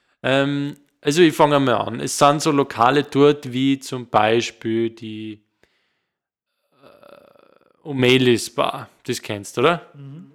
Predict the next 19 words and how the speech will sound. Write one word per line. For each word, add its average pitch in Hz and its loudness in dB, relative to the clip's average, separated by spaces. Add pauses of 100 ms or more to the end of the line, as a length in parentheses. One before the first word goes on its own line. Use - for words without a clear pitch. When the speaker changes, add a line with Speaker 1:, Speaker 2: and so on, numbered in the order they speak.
(140)
Speaker 1:
Da 135 4
ist 131 0
vorwiegend, 156 2
da 135 0
trifft 156 -8
man 143 -8
sich 127 -14
so 127 -8
vielleicht 117 -6
am 117 -10
späten 120 -6
Nachmittag, 131 0
Abend. 131 -8 (760)
Da 117 -6
wird 123 6
halt 120 0
dann 117 -6
Craft 127 0
Beer 127 -2